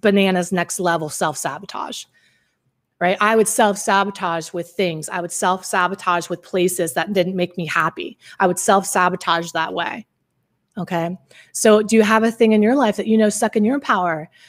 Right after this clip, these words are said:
I didn't align up with A A. Look, A A is great for people. I didn't go that route. Ten years ago, I decided I wasn't gonna drink anymore, and I never looked back.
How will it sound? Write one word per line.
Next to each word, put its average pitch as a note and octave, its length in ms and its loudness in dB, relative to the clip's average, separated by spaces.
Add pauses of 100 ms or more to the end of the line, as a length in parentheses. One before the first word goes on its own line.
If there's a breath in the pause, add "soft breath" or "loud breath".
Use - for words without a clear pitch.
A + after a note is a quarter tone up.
(320 soft breath)
I B3+ 140 4
didn't D4 240 4
align G#3 400 4
up F#3+ 220 2
with F3 200 2
A F3 460 -2
A. - 20 -4
Look, G3 200 4
A A#3 100 -6
A B3 240 2
is G3+ 100 2
great F#3 320 0
for F#3 100 -4
people. F#3 300 -4
I F#3 100 2
didn't G#3+ 220 2
go F3+ 220 4
that F#3 200 0
route. F3+ 240 0
Ten G#3 240 -2
years F#3+ 200 -4
ago, F#3 180 -2
I E3+ 80 0
decided E3+ 440 -4
I E3+ 60 0
wasn't E3+ 240 -4
gonna E3 140 -8
drink F3 240 -6
anymore, F3 340 -2
and E3 120 -2
I - 20 -6
never E3 240 -4
looked D#3 200 -8
back. - 260 -4